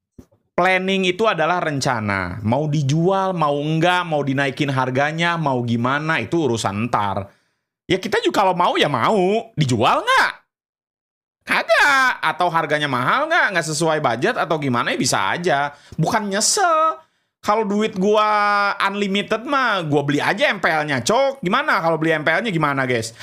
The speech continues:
Aneh kalian tuh ya. Otak-otak kalian tuh, Cok. Otak udang. Aneh, guys. Capek gua mah.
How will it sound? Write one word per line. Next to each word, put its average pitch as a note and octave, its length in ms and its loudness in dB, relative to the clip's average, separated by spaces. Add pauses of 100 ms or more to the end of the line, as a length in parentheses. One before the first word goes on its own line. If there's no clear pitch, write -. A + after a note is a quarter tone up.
(140)
Aneh C#4+ 320 -2
kalian F#3+ 320 0
tuh G#3+ 160 -2
ya. G3+ 400 0
Otak-otak F3+ 400 -2
kalian G3 320 0
tuh, B3 160 -6
Cok. C#4+ 400 0
Otak G3+ 160 0
udang. A#3+ 480 0 (640)
Aneh, D#4+ 400 4
guys. F4 320 4
Capek E4 400 4
gua D4+ 160 4
mah. F4 560 2